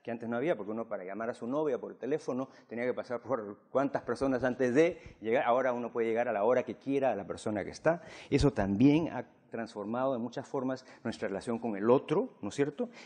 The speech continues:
Y luego hay estas extrañas obsesiones, por ejemplo, ¿no? Con el fenómeno selfie, ¿no? ¿Qué cosa es lo que eso quiere decir?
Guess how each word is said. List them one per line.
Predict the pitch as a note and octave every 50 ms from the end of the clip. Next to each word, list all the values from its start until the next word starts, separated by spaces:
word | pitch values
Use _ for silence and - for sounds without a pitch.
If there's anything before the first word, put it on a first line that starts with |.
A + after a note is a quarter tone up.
| - -
Y | B3
luego | A#3+ C4+ C4+ B3 A3+
hay | A3+ A3+
estas | A3+ G#3+ - A3+ G#3 - - - - - - _ _ _ _ _ _ _ _ _
extrañas | - C#3 - - - - G#3 G3+ A3 A3 G3+ E3 C3 G#2+ F#2 F2 - - - - -
obsesiones, | - - - - A2 - - G3 G3 G#3 G3 D3 A#2 G2+ - -
por | - A2 -
ejemplo, | A2 C#3 E3 E3 - C#3 D3 D3+ - - - - - _
¿no? | - C#3 F3 G3+ - - - -
Con | A#2+ A#2+ A#2+ A#2 A#2 A#2 - - - -
el | - - G#2+
fenómeno | - - A2+ A#2 B2 B2 A2+ G#2+ -
selfie, | - - E3+ D#3+ C#3 A#2 - - - C#3+ F3 G#3 G3 - _ _
¿no? | A#2 B2 D3+ D#3
¿Qué | - -
cosa | - B2 A#2+ -
es | B2 A2+
lo | G#2 -
que | A2+
eso | - - G#2
quiere | - C3 B2 A2
decir? | F#2 - - D3+ E3+ G#3+ G#3